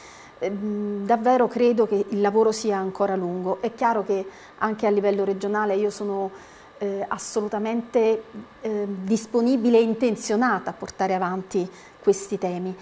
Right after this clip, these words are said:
È una cosa veramente complicata, eh, e molto complessa perché, come dicevo, le risorse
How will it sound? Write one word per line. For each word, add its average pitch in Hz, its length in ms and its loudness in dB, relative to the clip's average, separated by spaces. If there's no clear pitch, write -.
È 220 160 0
una 226 220 0
cosa 254 240 0
veramente 208 440 0
complicata, 180 800 -2
eh, 190 580 -4
e - 80 -4
molto 202 380 -2
complessa 226 680 -2
perché, 190 440 -2
come 190 180 -4
dicevo, 220 300 0
le 208 120 4
risorse 202 640 0